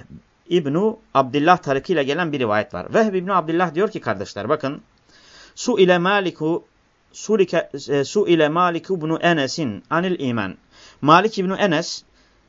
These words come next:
Malik İbni Enes'e iman hakkında soruldu. Fekale kavlun ve amelun.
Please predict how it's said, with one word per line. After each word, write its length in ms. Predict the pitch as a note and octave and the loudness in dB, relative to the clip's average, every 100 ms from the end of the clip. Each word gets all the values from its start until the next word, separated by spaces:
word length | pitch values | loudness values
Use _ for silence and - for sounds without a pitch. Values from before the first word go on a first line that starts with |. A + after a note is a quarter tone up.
| _ _ _ _ | _ _ _ _
Malik 380 | C#3 D3+ F3 G#3 | 2 2 2 0
İbni 200 | E3 D3+ | -2 -2
Enes'e 440 | F#3 F3+ D3+ G3+ | -2 -2 -2 -2
iman 340 | - D#3+ F#3 F#3+ | 0 0 0 0
hakkında 460 | D#3 - D#3 E3+ | -2 -2 -2 2
soruldu. 460 | E3 D3 B2+ A2+ - _ _ _ _ _ _ _ _ _ _ _ _ - - _ | 2 2 0 -2 -8 _ _ _ _ _ _ _ _ _ _ _ _ -20 -20 _
Fekale 640 | - E3+ A3+ A3+ D#3 C#3 - _ _ _ _ _ _ | 0 2 6 8 6 2 -8 _ _ _ _ _ _
kavlun 400 | G3 A3 F3+ F3+ | 6 8 8 2
ve 60 | F3 | 2
amelun. 480 | D3+ C3+ A2 F#2+ | 2 0 -2 -6